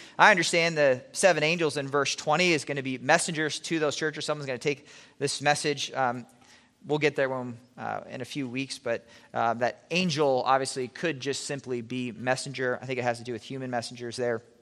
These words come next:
We'll, we'll discuss that when we come to it. But there are seven real churches. Yes, they're going to represent something larger. Yes, I think there's no accident that it's the number seven, but it's the seven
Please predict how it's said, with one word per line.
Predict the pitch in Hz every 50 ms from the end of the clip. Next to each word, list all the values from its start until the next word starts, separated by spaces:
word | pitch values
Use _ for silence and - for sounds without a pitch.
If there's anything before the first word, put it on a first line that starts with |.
| _ _ _ _ _ _ _ _ _ _ _ - - -
We'll, | 113 120 120 107 101 - 139
we'll | 135 131
discuss | 110 107 - 143 127 -
that | - 120 90 110
when | 123 135 135 127 117 110 - - - - - - _
we | - 139
come | 127 - - 214 240 226
to | - - 143
it. | 135 131
But | 139 160 170 160 - - - -
there | - 190
are | 180 160
seven | - - 170 160 180 214
real | 226 220 233 233
churches. | - 180 156 - 170 175 160 147
Yes, | 151 170 196 196 214 - -
they're | 247 226 196
going | 180 190 202 202 190
to | 185 185
represent | 160 156 170 180 - 226 220 185 139 160 170 190 -
something | - - 175 170 - 180 151
larger. | 135 131 135 147 143 143 147 156 196 214 202 - - - - -
Yes, | - 151 139 135 180 196 226 - -
I | 208 180
think | 175 - 196 196 185 - - - - -
there's | - 160 151 -
no | 190 185 165
accident | 170 185 214 - - - 202 190 170 147
that | 147 165 165
it's | 165 165 - - - - - - _ -
the | 139 175
number | 190 180 175 180 190 226 247 220 160 123
seven, | - - - - 160 131 127 143 156 196 220 233 - - - - - _ _ _ _ _ _ _ _ _ _ _ _ _ _ _ _ _ _ _ _ _ _ -
but | 170 185
it's | 190 - - -
the | 185
seven | 175 - - 202 175 185 196 196 190 190